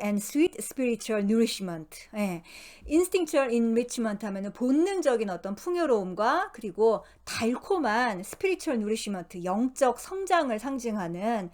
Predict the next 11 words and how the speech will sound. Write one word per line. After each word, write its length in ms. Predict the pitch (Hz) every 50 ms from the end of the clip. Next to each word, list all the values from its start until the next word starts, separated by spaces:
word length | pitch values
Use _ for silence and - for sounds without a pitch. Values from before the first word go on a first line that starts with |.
| - - - - - -
그렇죠. 480 | - 285 277 277 - 220 170 170 165 - - - - -
이 180 | 226 240 233 - -
꿀이라는 580 | - 427 480 453 466 466 415 349 294 254 226
게 240 | 202 208 202 208 214 214 -
그 60 | 240
달콤한 560 | - - - 277 294 - 381 294 285 269 233
영적 340 | 208 202 233 214 - 240 226
성장을 460 | - 311 359 359 381 349 311 269 269
항상 280 | 311 262 240 269 208 208
상징하죠. 680 | 226 269 262 240 233 208 190 170 160 - 175 170 170 - 202
예. 260 | 202 185 185 175